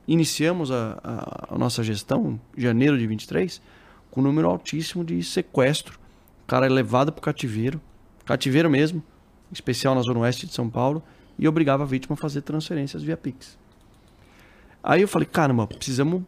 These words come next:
precisamos entender por que que isso tá acontecendo." Polícia Civil tava fazendo um trabalho, aliás, um belo trabalho, na divisão anti-sequestro,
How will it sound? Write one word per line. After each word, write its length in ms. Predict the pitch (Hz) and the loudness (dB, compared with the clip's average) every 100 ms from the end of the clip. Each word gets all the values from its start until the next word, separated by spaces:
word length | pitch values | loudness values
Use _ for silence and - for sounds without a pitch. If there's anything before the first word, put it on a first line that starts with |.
| - _ - _ - | -12 _ -20 _ -16
precisamos 340 | - 135 151 165 | -6 0 2 4
entender 580 | 202 - 190 135 147 180 | 2 4 4 6 4 4
por 160 | 160 | 2
que 120 | 151 180 | -2 -4
que 100 | - | -4
isso 100 | - | -2
tá 80 | |
acontecendo." 680 | 180 175 175 175 - 110 104 110 - - _ | -2 -2 -2 -2 -2 -2 -2 -6 -20 -20 _
Polícia 300 | - 147 151 | 0 0 0
Civil 440 | 143 156 147 180 185 - - - _ - _ | -4 -2 0 0 -2 -10 -20 -20 _ -20 _
tava 180 | - 127 | -2 -2
fazendo 360 | 117 127 120 123 | -2 -2 0 0
um 40 | |
trabalho, 360 | 117 117 127 139 | 0 2 4 4
aliás, 160 | 110 127 | 2 2
um 120 | 120 | -2
belo 400 | 104 104 143 143 | -2 2 4 2
trabalho, 440 | 120 113 123 131 - - - | 0 2 2 0 -6 -16 -12
na 100 | - | -6
divisão 360 | 113 120 117 127 | -2 0 2 2
anti-sequestro, 760 | 127 - 107 117 127 143 - | 2 -2 0 2 2 0 -8